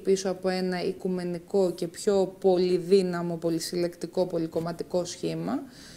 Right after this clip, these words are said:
Ε, απομένει να αποδειχθεί αν θα το κάνει με εκλογές ή χωρίς εκλογές. Πάντως, σίγουρα εκεί, ε, στοχεύει και κατευθύνεται. Ε, και θα σας έλεγα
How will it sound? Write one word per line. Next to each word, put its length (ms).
Ε, 260
απομένει 600
να 200
αποδειχθεί 920
αν 200
θα 180
το 100
κάνει 720
με 240
εκλογές 800
ή 120
χωρίς 460
εκλογές. 580
Πάντως, 360
σίγουρα 380
εκεί, 520
ε, 300
στοχεύει 640
και 160
κατευθύνεται. 1000
Ε, 680
και 240
θα 200
σας 440
έλεγα 580